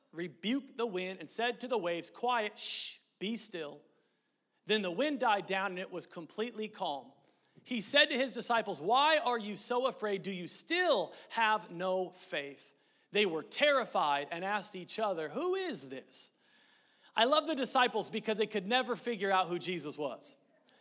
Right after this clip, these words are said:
Could never figure out he was God. They witnessed him, uh, turn water into wine, uh, take loaves and fish, feed five thousand, calm the storm, heal the sick, raise the dead.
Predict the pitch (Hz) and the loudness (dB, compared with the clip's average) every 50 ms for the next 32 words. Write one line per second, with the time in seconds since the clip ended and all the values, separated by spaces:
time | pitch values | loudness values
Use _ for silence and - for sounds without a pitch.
0 | _ _ _ _ _ _ - 247 226 196 208 226 262 269 277 262 277 240 - - | _ _ _ _ _ _ 2 2 2 2 2 4 4 4 4 4 2 -2 0 -2
1 | 262 226 196 220 220 220 214 196 170 214 208 196 190 156 147 147 175 170 151 127 | -2 0 2 4 6 6 6 6 2 -2 -2 -2 -4 -4 0 0 2 2 2 2
2 | 127 127 - 190 185 170 - - - - - - 160 226 294 277 254 262 226 - | 0 0 2 2 2 2 -2 -8 -20 -20 -14 2 4 4 6 6 4 4 4 4
3 | - 240 254 240 240 240 - - - - - 214 214 202 196 - - 277 233 208 | 4 4 4 4 4 2 -2 -10 -4 2 4 6 8 6 6 4 2 2 2 2
4 | 175 196 240 240 233 233 233 214 190 - 190 190 190 226 233 226 220 220 220 220 | 4 6 6 6 8 6 4 2 0 0 0 2 2 4 4 4 2 2 0 -2
5 | 214 202 - - - - - - - 175 170 175 170 214 226 - 165 190 233 240 | -6 -8 -14 -20 -20 -20 -20 -6 -2 0 0 2 2 0 0 0 4 6 8 8
6 | 247 247 214 - 196 175 - - 240 233 226 226 214 - - - - - - _ | 8 6 4 0 -2 -2 -2 2 4 4 4 4 2 0 -4 -6 -8 -14 -20 _
7 | _ - - 247 233 - - 233 220 220 214 - - 226 220 214 220 226 214 170 | _ -2 0 0 0 2 4 6 6 6 4 4 4 6 8 8 6 6 2 0
8 | 190 220 214 214 202 - - - - - _ _ - - 247 254 254 254 254 233 | -2 -2 -4 -4 -10 -14 -20 -20 -20 -20 _ _ 0 4 6 8 8 6 4 2
9 | 214 - - - 233 220 220 220 220 185 - 240 269 269 262 233 226 - - - | 0 0 2 4 4 6 6 4 2 0 0 2 4 4 4 4 2 0 2 2
10 | 220 214 - - 156 156 214 254 269 262 226 190 240 175 190 208 202 202 202 208 | 2 2 2 -2 0 4 6 6 6 6 2 0 0 2 4 6 6 6 4 0